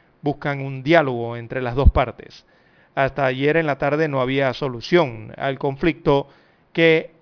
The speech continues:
afectaría el comercio, eh, mundial.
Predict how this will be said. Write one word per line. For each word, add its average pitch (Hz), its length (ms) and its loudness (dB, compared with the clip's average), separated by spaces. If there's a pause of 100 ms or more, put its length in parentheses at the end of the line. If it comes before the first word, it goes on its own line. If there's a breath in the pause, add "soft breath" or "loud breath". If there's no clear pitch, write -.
afectaría 139 880 -2
el 151 160 -2
comercio, 131 800 -4 (400)
eh, 120 280 -6
mundial. 127 760 -4